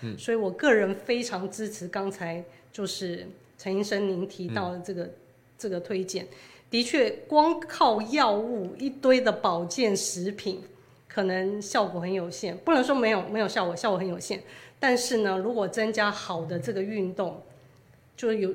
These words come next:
Speaker 2: 如同人家说皮拉提斯就是一个很好的复健的这个运动，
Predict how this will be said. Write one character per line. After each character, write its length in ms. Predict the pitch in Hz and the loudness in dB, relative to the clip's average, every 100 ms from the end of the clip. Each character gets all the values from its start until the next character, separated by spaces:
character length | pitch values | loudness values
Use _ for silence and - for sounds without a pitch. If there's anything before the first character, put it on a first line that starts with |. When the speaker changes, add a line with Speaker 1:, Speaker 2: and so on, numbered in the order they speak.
| 185 | -2
Speaker 2:
如 180 | 208 | -4
同 300 | 233 226 220 | 0 0 0
人 160 | 214 208 | 0 0
家 80 | 254 | -2
说 160 | 262 | -2
皮 180 | 254 254 | -8 -6
拉 140 | 226 233 | -4 -4
提 140 | 202 | -6
斯 160 | 196 214 | -6 -6
就 180 | 247 | -6
是 140 | 220 220 | -6 -6
一 80 | 196 | -6
个 100 | 185 | -8
很 220 | 185 190 | -8 -6
好 160 | 185 | -6
的 80 | 160 | -8
复 320 | 175 294 226 | -10 -6 -4
健 320 | 190 - 202 170 | -4 -2 -2 -2
的 100 | 170 | -6
这 140 | 214 | -6
个 80 | 185 | -4
运 260 | 196 175 | -4 -4
动， 160 | 175 175 | -4 -6